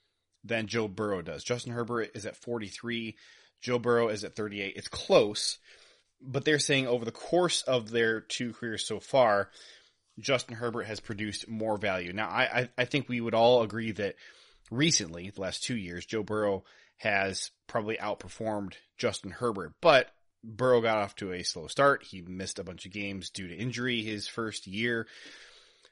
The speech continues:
So that's probably where Herbert,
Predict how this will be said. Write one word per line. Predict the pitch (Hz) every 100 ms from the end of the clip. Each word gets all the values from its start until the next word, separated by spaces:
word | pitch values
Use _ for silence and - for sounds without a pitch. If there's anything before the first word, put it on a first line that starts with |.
| _
So | - - - - - - 151 123
that's | 120 - - -
probably | 139 135 131 117 120 113 113
where | 101 104 110 110 107 98 - -
Herbert, | 107 98 101 92